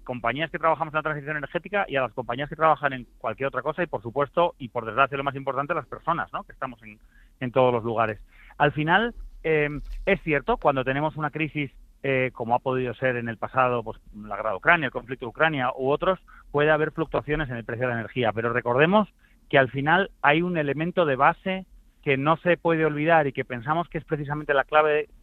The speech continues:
por lo que puede hacer exitosa esta transición, y es que, por ejemplo, en la movilidad eléctrica tenemos, estamos hablando de que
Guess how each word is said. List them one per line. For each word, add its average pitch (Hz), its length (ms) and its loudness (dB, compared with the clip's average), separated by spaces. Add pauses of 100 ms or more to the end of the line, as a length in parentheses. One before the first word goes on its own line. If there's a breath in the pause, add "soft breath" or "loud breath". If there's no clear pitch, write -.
(160)
por 123 120 0
lo 120 60 0
que 117 100 -6
puede 151 180 4
hacer 147 160 2
exitosa 151 640 2
esta 135 180 -6
transición, 120 560 -4 (340 soft breath)
y 139 120 4
es 139 100 0
que, 156 240 6 (420)
por 123 100 0
ejemplo, 139 360 0
en 131 60 2
la 127 80 0
movilidad 123 400 0
eléctrica 151 580 2 (240 soft breath)
tenemos, 139 340 0
estamos 139 280 0
hablando 143 280 2
de 135 120 0
que 143 300 -2